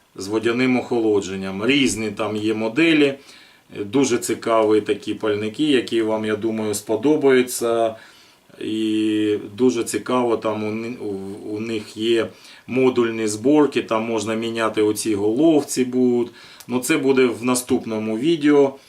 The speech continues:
Е, я вам розповім, все покажу. Так що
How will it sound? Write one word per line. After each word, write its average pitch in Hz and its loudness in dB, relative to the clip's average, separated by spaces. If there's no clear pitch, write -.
Е, 104 -2
я 120 -2
вам 110 -2
розповім, 120 -2
все 135 -4
покажу. 110 -2
Так 113 -6
що 113 -4